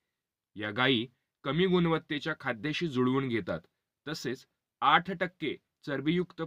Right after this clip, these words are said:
पोषक तत्वांनी समृद्ध असलेले दूध देखील देतात. त्यामुळे दुष्काळासाठी त्या एक प्रकारच्या वरदानच ठरतात. प्रश्न,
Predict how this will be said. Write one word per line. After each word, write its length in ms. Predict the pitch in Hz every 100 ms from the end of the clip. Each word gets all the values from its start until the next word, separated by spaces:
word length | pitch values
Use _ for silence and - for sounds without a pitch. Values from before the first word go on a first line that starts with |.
| -
पोषक 360 | 147 143 196 -
तत्वांनी 460 | 156 151 143 147 147
समृद्ध 480 | - 139 147 139 160
असलेले 400 | 147 - 127 127
दूध 240 | 120 151
देखील 300 | 123 120 151
देतात. 300 | 135 175 82 - _ _ _ _ _ 101
त्यामुळे 360 | 120 160 104 - _ _ -
दुष्काळासाठी 760 | 131 - 170 170 170 156 180 175
त्या 180 | 175 151
एक 180 | 143 -
प्रकारच्या 440 | 131 131 120 151
वरदानच 500 | 131 110 117 131 143 -
ठरतात. 320 | 101 90 80 - _ _ _ _ _ _ _ _ _ 123
प्रश्न, 360 | 120 - 131